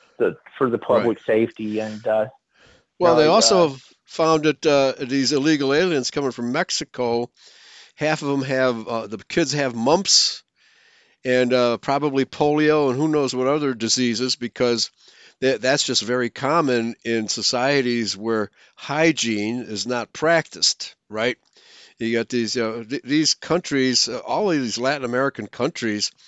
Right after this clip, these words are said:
Speaker 2: have, uh, I don't know how to put it, but areas where kids are just thrown out on the streets. Okay.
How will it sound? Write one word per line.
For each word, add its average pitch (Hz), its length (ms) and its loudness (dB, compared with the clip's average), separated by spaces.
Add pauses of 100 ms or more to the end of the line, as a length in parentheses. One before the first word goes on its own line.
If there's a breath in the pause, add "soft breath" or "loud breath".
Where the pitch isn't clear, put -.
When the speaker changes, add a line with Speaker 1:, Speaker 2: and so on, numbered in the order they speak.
(400 soft breath)
Speaker 2:
have, 131 600 2 (720 soft breath)
uh, 107 560 -10 (360)
I 113 120 -4
don't 135 120 -2
know 131 200 0
how 123 180 -4
to 123 80 0
put 156 260 0
it, 104 160 -2
but 110 160 -4 (480 soft breath)
areas 165 540 6
where 139 240 2
kids 180 380 6
are 127 120 4
just 117 260 -2
thrown 135 300 0
out 131 160 0
on 123 140 0
the 107 80 -4
streets. - 680 0 (1160)
Okay. 127 460 0